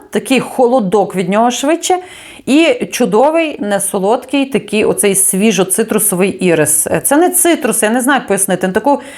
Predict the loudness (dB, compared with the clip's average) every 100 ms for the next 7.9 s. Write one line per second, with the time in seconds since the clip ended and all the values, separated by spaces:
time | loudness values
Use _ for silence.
0 | -12 -4 -2 2 2 2 2 2 2 2
1 | 0 -2 0 -2 -2 -2 0 0 0 2
2 | 2 0 0 0 0 -2 -4 -4 -4 -2
3 | -2 -2 -4 -8 _ _ -20 -2 2 2
4 | 2 0 0 -2 -2 -2 -2 -4 -4 -4
5 | -4 -4 -6 -4 -2 -2 -2 -2 -2 -2
6 | -2 -2 0 0 -2 -2 0 2 2 2
7 | 2 2 0 0 -2 0 2 2